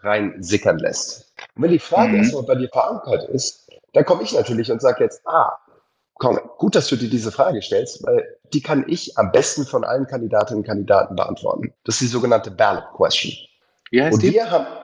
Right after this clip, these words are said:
Speaker 1: die Ballot, also die, die, die, die,
Speaker 2: Okay.
Speaker 1: die Umfrage, die, die, die Wahlurnenfrage. Stell's dir so
Speaker 2: Ja,
Speaker 1: vor.
Speaker 2: okay.
Speaker 1: Stell's dir so vor, ne? Wir machen unsere Kampagnen.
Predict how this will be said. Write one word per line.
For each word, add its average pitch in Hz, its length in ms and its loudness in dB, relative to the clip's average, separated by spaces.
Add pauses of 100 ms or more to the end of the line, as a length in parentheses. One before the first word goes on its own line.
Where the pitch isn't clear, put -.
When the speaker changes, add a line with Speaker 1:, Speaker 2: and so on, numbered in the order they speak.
(180)
Speaker 1:
die 104 220 0
Ballot, 107 600 0
also 107 180 2
die, 110 360 -2
die, 110 200 -6
die, 104 260 -4
die, 107 160 -2
Speaker 2:
Okay. - 240 4
Speaker 1:
die - 80 -14
Umfrage, 117 540 2
die, 104 80 -4
die, 107 220 -2
die 104 280 -2 (220)
Wahlurnenfrage. 104 1500 -2
Stell's 214 300 2
dir 151 100 2
so 113 160 -2
Speaker 2:
Ja, 95 180 4
Speaker 1:
vor. - 260 -6
Speaker 2:
okay. 92 260 0 (480)
Speaker 1:
Stell's 151 240 4
dir 143 60 -4
so 123 140 -4
vor, - 400 0
ne? 143 220 0 (280)
Wir 151 160 -4
machen 196 260 0
unsere 165 280 -4
Kampagnen. 110 680 -2